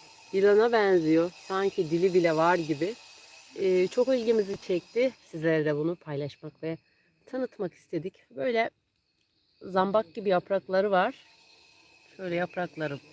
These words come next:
Şunlar oluyor. Bakın. Tıpkı yılana benziyor. Yılanın kafası gibi. Şöyle.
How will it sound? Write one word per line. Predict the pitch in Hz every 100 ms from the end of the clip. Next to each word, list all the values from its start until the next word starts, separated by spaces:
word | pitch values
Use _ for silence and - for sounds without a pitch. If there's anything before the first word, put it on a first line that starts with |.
| - -
Şunlar | 226 226 220
oluyor. | 208 185 185 240 302 - _ _ _ _ _ _ - - - - - -
Bakın. | 254 - 180 160 _ - - _ _ _ _ _ _ _
Tıpkı | 240 - - 233
yılana | 226 208 196 185
benziyor. | 175 170 160 165 165 - _ - - - - - _ - - - -
Yılanın | 196 196 185 165 147 - - - -
kafası | 220 226 - 226
gibi. | 202 220 240 - - - - - -
Şöyle. | - 208 202 202